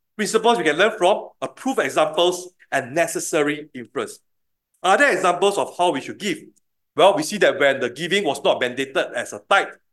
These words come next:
people actually give beyond and more of what they can afford. As you see the example of the Macedonians. Even we see the churches, the Christian in Jerusalem, they give liberally. They didn't say that, "Oh, well, there's no command to give.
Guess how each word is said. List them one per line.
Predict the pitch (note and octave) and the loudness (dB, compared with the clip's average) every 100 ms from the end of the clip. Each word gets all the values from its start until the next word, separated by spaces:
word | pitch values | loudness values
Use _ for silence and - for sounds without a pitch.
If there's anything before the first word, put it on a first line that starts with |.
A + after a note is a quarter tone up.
| _ _ - | _ _ -8
people | G#3+ G#3+ B3 | -6 4 4
actually | F3 G#3 | 4 0
give | C3+ F#3 F#3 | -8 -10 -10
beyond | A#2+ A#2+ D#3 E3 D#3 - | -14 0 2 2 -2 -12
and | B2+ A#2 | -12 -4
more | C#3+ D3+ D#3 | 0 0 0
of | - | -4
what | B2+ B2+ | -2 -2
they | G#2 | -2
can | G#2+ F#2 | -10 -12
afford. | - F3+ G#2 - - - | 0 0 0 -8 -18 -14
As | C3+ | -12
you | |
see | C#3 G#3 | -10 -4
the | D3+ B2+ D#3+ - - | -2 -2 -6 -14 -8
example | C3 - - | -2 -2 0
of | D#3+ | -2
the | A#2 A2 _ | -2 -8 _
Macedonians. | D3 C#3+ C3 C3 C3 G#2+ - _ _ _ _ | -6 -6 -4 -4 -4 -6 -10 _ _ _ _
Even | G#3+ G#3+ B3 | -2 2 2
we | - | 2
see | G#3+ | 0
the | G3+ | 0
churches, | A3 D#3+ F#3+ F#3 - _ - | 0 -2 0 -2 -6 _ -8
the | C3+ | -6
Christian | - - C#3 | -6 0 0
in | - | 0
Jerusalem, | A#2+ A#2+ C#3+ A2 - _ _ | -6 -4 -4 -6 -8 _ _
they | E3+ E3 | 2 2
give | - G3 A#3 F3+ | -2 -2 -2 -4
liberally. | C#3+ C3 C#3+ C#3 C3 - _ _ | -10 0 2 2 -2 -10 _ _
They | D#3 | -6
didn't | D#3 G#3 | -2 0
say | G#3+ | 4
that, | G#3+ - | 4 4
"Oh, | E3 A#2+ G#2 | 4 4 0
well, | - D3+ G3 - | 0 2 0 -6
there's | C3 B2 | -8 -8
no | D#3+ F3 | -2 -2
command | - C3+ D3+ | 0 -2 -2
to | A#2+ | -4
give. | D3 F#3+ | -12 -12